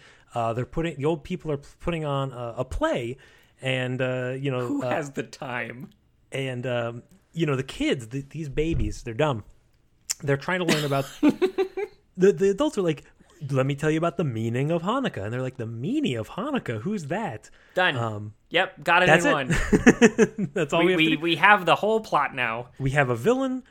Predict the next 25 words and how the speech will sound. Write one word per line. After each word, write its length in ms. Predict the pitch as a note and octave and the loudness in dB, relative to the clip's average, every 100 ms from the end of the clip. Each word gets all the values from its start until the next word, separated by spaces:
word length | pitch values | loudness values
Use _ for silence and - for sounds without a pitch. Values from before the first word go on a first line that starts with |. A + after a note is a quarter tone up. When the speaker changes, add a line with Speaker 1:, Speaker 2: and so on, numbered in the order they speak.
| - | -6
Speaker 1:
They're 100 | C3 | -4
gonna, 240 | C#3 D3 D3 | 0 -2 0
they're 160 | C#3 C#3 | 0 0
like, 240 | C3+ C3+ - _ _ | 0 -4 -14 _ _
"How 160 | - C#3 | 0 2
do 60 | D3+ | 2
we 100 | C#3+ | 0
stop 300 | E3 C#3+ C#3+ | 2 0 0
a 20 | |
meanie? 480 | D#3+ G3+ G#3+ G#3 - _ - - - | -2 -2 -2 -4 -8 _ -10 -8 -4
You 100 | C#3 | -4
put 180 | - D#3 | 2 2
him 100 | C#3+ | 4
down 240 | C#3 C3 C3 | 4 4 4
for 160 | C3 | 0
a 60 | A#2 | 0
nap. 300 | A2+ G#2+ B2 | 0 0 4
I 120 | D#3 | 4
got 320 | D3 C3+ A#2+ | 6 6 6
this. 180 | A#2+ - | 0 0
Give 140 | D#3+ | 2
me 80 | D#3+ | 6
another 280 | D3 C3+ A#2+ | 8 6 6
<laughs> 0 | |
one." 720 | A#2+ - G#3+ - A3+ C4+ B3+ | 4 6 6 6 4 4 2